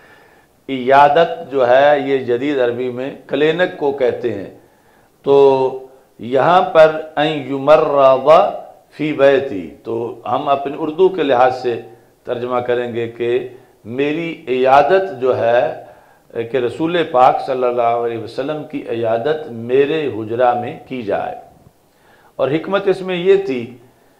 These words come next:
क्योंकि सारे अज़ल से ये सब चल रहा था मसला,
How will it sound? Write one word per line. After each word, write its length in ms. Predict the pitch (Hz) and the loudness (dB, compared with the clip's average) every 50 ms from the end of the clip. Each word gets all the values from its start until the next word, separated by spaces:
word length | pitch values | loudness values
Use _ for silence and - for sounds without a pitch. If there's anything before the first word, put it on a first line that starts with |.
| _ _ _ _ _ _ 139 | _ _ _ _ _ _ -10
क्योंकि 200 | 143 143 143 135 | -6 -4 -4 -2
सारे 400 | - - 143 143 147 156 160 156 156 156 - - - - - _ _ _ _ _ _ _ _ _ - | 0 4 6 6 6 6 4 2 0 -2 -6 -8 -12 -20 -20 _ _ _ _ _ _ _ _ _ -2
अज़ल 380 | 143 151 156 190 208 208 208 185 | 0 2 2 2 2 2 0 -2
से 200 | - - 170 165 | -4 -2 -2 -2
ये 340 | 160 156 156 160 151 143 135 | -2 -2 -2 -4 -4 -4 -4
सब 380 | - - 143 143 - - - - | -2 0 0 0 -2 -4 -4 0
चल 180 | 143 139 139 135 | 2 2 2 2
रहा 240 | 127 120 113 123 120 - | 2 2 4 4 4 2
था 60 | 117 113 | 0 -2
मसला, 420 | 113 110 - - 117 113 110 107 | -4 -6 -8 -6 -6 -4 -4 -4